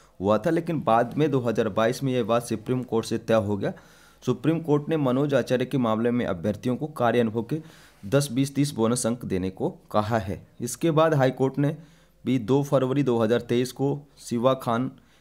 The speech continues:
के मामले में बोनस अंक का लाभ देते उसे नियुक्ति देने का निर्देश दिया। प्रार्थियों का मामला भी शिवा खान और अन्य अभ्यर्थियों के समान है। उन्होंने,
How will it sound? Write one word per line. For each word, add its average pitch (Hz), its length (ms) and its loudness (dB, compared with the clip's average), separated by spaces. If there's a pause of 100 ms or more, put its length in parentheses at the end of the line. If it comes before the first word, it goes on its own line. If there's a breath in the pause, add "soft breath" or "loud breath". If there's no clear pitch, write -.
(120)
के 113 80 -2
मामले 113 320 2
में 127 160 -2
बोनस 123 340 0
अंक 120 140 -4
का 110 80 0
लाभ 110 220 2
देते 107 300 -4
उसे 117 220 -2 (520 soft breath)
नियुक्ति 113 300 -2
देने 113 220 2
का 110 140 0
निर्देश 101 380 -2
दिया। 110 220 -2 (520 loud breath)
प्रार्थियों 123 440 0
का 170 180 -2 (420 loud breath)
मामला 120 380 4
भी 131 200 2
शिवा 127 300 2
खान 123 260 -2
और - 100 -4
अन्य 120 240 0
अभ्यर्थियों 107 440 -4
के 123 120 -4
समान 104 400 -2
है। 123 180 -4 (360 loud breath)
उन्होंने, 120 380 0